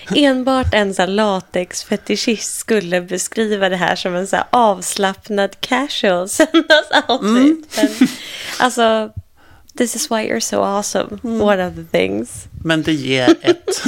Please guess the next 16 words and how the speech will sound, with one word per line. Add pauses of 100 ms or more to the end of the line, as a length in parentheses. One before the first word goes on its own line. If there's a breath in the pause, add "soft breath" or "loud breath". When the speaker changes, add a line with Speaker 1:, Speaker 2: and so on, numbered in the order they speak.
(160)
Speaker 2:
<laughs>
bland
annat
så
ger
latex
ett, (160)
ett (920)
lugn
i
kroppen (120)
också.
Speaker 1:
Mm. (640 loud breath)
Speaker 2:
Så
det
är,